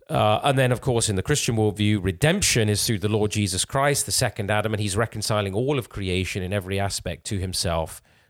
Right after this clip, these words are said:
through the power and ministry and work of the Holy Spirit. Redemption for the Greeks, uh, if there was such a, a conception, existed only in the idea of the utopian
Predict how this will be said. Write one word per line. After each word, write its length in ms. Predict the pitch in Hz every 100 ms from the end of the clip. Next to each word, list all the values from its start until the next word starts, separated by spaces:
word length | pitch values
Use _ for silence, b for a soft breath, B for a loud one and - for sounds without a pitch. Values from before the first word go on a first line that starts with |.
| b
through 300 | - 117 110
the 220 | 95 95 87 _
power 460 | - 104 95 92 -
and 320 | 92 87 87 -
ministry 480 | 107 101 - 92 87
and 140 | 87
work 320 | 98 92 -
of 80 | 90
the 100 | 92
Holy 260 | 92 85 82
Spirit. 440 | - 156 101 - _ B B B B B B B B -
Redemption 600 | 127 131 139 139 135 110
for 120 | 107
the 80 | 95
Greeks, 640 | 85 147 147 - - - - -
uh, 300 | 101 98 101
if 160 | 110 -
there 160 | 101
was 240 | 95 110 120
such 360 | - 98 -
a, 480 | 101 95 92 - 80 -
a 40 | -
conception, 560 | 95 - 143 - 104
existed 400 | 95 104 110 104
only 340 | 113 135 113 107
in 120 | 95
the 120 | 95
idea 400 | 92 92 98 95
of 220 | 90 85
the 120 | 95 90
utopian 880 | 90 92 - 98 - 95 85 80